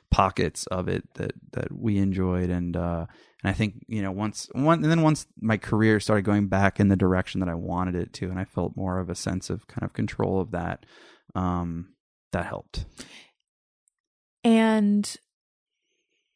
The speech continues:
Speaker 2: oh, lost my question, found my question.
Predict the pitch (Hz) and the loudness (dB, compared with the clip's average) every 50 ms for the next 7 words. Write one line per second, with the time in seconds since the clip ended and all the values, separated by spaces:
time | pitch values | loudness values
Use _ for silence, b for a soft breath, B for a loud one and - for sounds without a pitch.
0 | _ _ _ _ _ _ _ _ _ _ _ _ _ _ - 160 135 - _ 185 | _ _ _ _ _ _ _ _ _ _ _ _ _ _ -14 -14 -14 -12 _ -12
1 | 151 143 156 - - 170 165 - 175 170 - - 170 160 - 175 165 180 185 170 | -12 -10 -10 -8 -6 -6 -6 -4 -4 -4 -4 -4 -6 -4 0 0 2 4 2 2
2 | 151 - 165 160 - - 160 156 160 165 | 0 0 -2 -4 -4 -4 -4 -4 -4 -4